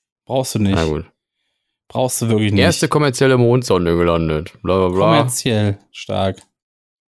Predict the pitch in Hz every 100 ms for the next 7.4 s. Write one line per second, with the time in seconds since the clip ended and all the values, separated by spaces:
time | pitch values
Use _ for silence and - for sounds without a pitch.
0 | _ _ - 95 - 104 98 - 95 95
1 | 101 _ _ 98 - 98 101 - 104 107
2 | 117 - 95 92 92 - 95 95 95 92
3 | 92 92 95 95 98 - _ _ _ _
4 | _ _ _ _ _ _ _ _ _ _
5 | 95 - 95 92 - 90 95 101 - 110
6 | 113 101 104 95 95 98 - 98 92 -
7 | 90 92 -